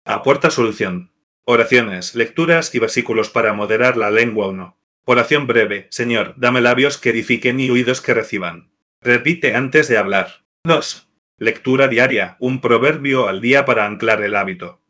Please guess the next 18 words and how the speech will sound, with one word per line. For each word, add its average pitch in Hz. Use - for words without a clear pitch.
Tres. -
Lecturas 127
útiles. 113
Proverbios 131
diez 117
diecinueve, 107
Proverbios 127
diecisiete 117
veintisiete 113
veintiocho, 113
Proverbios 127
trece 113
tres, 113
Santiago 120
uno 131
diecinueve. 110
Versículo 127
central. 117